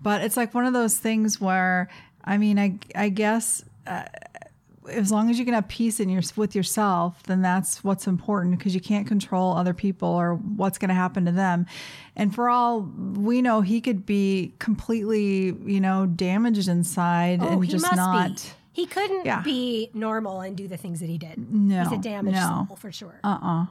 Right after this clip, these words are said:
Speaker 1: No, no, no. So, but overall, we totally recommend it. I think you
Speaker 2: Oh my
Speaker 1: should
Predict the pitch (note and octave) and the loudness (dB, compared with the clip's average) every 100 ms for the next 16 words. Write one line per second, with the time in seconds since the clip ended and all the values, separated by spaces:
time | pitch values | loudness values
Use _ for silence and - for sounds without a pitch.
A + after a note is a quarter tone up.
0 | - G#3 F3+ F3 F3+ F2 F#3 - - - | -4 -2 0 2 0 0 -4 -8 -8 -2
1 | F#3 F3+ F3+ - - - _ - D4+ A#4 | 0 0 -2 -6 -20 -20 _ 0 2 2
2 | A#3 G#3+ G#3 G3 F#3 F3+ A#3+ C4+ - A#3+ | 2 4 4 4 2 0 0 -2 -2 0
3 | G#3+ G3 F#3+ F#3+ F#3 F3 F3 E3+ E3 - | 2 0 0 2 2 2 2 2 -2 -4
4 | F#3+ B3 A#3 G3 | -2 -2 -2 -2